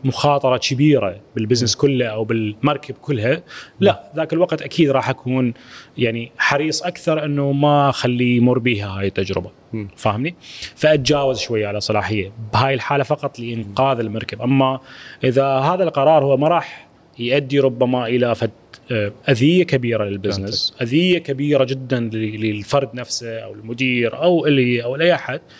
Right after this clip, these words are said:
Speaker 2: مم.
Speaker 1: بالتأكيد، آم، لازم ياخذ، آه،
Speaker 2: مم.
Speaker 1: آه، مساحته،
Speaker 2: مم.
Speaker 1: آه، إنه هو يتحمل المسؤولية.
Speaker 2: بس ما تحس بأي واحدة من المحادثات أو يعني يكون أكو صوت يعني بال-،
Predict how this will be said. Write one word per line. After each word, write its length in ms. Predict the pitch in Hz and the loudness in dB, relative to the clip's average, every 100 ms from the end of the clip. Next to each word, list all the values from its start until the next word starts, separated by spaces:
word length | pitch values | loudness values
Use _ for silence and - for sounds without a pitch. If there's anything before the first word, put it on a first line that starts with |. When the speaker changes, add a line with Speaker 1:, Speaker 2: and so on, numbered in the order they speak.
| 110 | -10
Speaker 2:
مم. 140 | 107 143 | -4 -2
Speaker 1:
بالتأكيد، 640 | 151 165 151 208 185 131 - - | 0 0 0 0 0 -2 -14 0
آم، 540 | 127 120 117 113 110 120 _ 120 | 2 2 0 -2 -4 -10 _ 0
لازم 360 | 135 151 147 | 0 0 -4
ياخذ، 380 | 131 120 127 107 - - - - | -8 -10 -10 -10 -12 -20 -16 -8
آه، 460 | 104 101 98 98 | -4 -4 -4 -6
Speaker 2:
مم. 80 | 95 - _ _ - _ - | -8 -12 _ _ -20 _ -10
Speaker 1:
آه، 200 | 101 101 | -8 -2
مساحته، 640 | 117 127 139 151 - - 95 98 _ _ 107 | 0 2 2 0 -2 -10 -18 -20 _ _ -10
Speaker 2:
مم. 120 | 98 | -6
Speaker 1:
آه، 180 | 107 107 | -6 0
إنه 200 | 117 110 | 2 2
هو 140 | 123 | 2
يتحمل 360 | 117 - 120 104 | 0 -2 -4 -4
المسؤولية. 520 | 95 92 101 92 98 - 123 | -6 -6 -6 -8 -10 -14 -2
Speaker 2:
بس 380 | 120 - - - | 0 0 -4 -4
ما 120 | 143 | -2
تحس 280 | - 127 113 | 0 0 2
بأي 140 | 120 | 2
واحدة 200 | 117 104 | 2 0
من 60 | 104 | -6
المحادثات 680 | 101 107 98 - 104 98 | -4 -2 -2 0 0 0
أو 120 | - 104 | 0 0
يعني 400 | 98 101 98 92 104 | 0 -2 -6 -8 -12
يكون 420 | 101 - 117 107 | -10 -2 0 0
أكو 180 | 101 110 | -2 -2
صوت 260 | 117 110 | 0 0
يعني 340 | 104 98 98 98 | 0 -2 -4 -10
بال-، 420 | 98 101 95 | -6 -6 -6